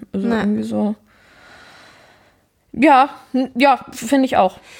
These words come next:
Speaker 2: Ich muss, glaub ich, auch mal ein bisschen, ich hab, ähm, vor einer Weile ja erzählt, dass ich ja auch, äh,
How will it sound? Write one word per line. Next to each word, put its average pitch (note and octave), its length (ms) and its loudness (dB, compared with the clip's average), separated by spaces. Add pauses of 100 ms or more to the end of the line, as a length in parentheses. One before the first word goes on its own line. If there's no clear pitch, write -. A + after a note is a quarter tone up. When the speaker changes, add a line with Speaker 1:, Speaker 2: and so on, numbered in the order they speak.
(160)
Speaker 2:
Ich A3 120 -4
muss, C4 220 -2
glaub B3 240 0
ich, B3+ 160 -10
auch A3+ 200 -2
mal A#3+ 100 -4
ein A#3+ 120 -4
bisschen, A3 600 -6
ich - 180 -16
hab, A3+ 240 -14 (100)
ähm, G3+ 560 -6 (560)
vor - 140 -6
einer A3+ 180 -2
Weile G3 320 0
ja A3+ 140 0
erzählt, A3 640 -8
dass G#3 140 -12
ich - 220 -16
ja G3 220 -4
auch, G3 300 -6
äh, F#3 480 -8